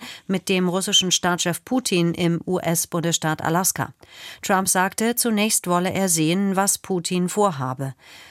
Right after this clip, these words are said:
Der U-S-Präsident versicherte, er wolle eine Waffenruhe erreichen und den besten Deal für beide Seiten.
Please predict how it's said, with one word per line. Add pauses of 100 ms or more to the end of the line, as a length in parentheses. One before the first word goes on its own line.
(220)
Der
U-S-Präsident
versicherte,
er
wolle
eine
Waffenruhe
erreichen (260)
und
den
besten
Deal
für
beide
Seiten.